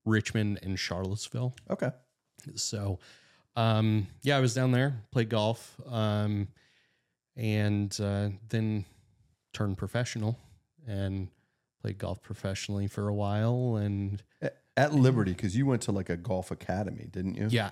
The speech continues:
Speaker 1: after, afterwards. Yep.
Speaker 2: Okay.
Speaker 1: And, um,
Speaker 2: Is that Myrtle Beach or?
Speaker 1: Yeah, that was in Myrtle Beach, which you came down.
Speaker 2: Yeah.
Speaker 1: Um, I think one of your spring breaks.
Speaker 2: Yeah.
Speaker 1: You came down and,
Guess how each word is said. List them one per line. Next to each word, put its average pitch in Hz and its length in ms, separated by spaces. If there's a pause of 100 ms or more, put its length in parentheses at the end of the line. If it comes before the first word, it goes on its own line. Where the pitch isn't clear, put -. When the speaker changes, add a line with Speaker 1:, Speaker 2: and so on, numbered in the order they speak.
Speaker 1:
after, 113 680
afterwards. 104 1000
Yep. 107 280
Speaker 2:
Okay. - 200
Speaker 1:
And, 101 560 (520)
um, 110 380
Speaker 2:
Is 110 80
that 110 120
Myrtle 156 180
Beach 233 400
or? 101 240
Speaker 1:
Yeah, 117 260
that 127 80
was 135 160
in 147 80
Myrtle 120 220
Beach, 113 280
which - 340 (320)
you 117 180
came 110 260
down. 113 400
Speaker 2:
Yeah. 277 220 (180)
Speaker 1:
Um, 101 560 (160)
I - 20
think 117 220
one 120 140
of 135 60
your 113 140
spring 101 340
breaks. 98 580 (120)
Speaker 2:
Yeah. 135 200 (400)
Speaker 1:
You 104 100
came 101 260
down 95 380
and, 92 220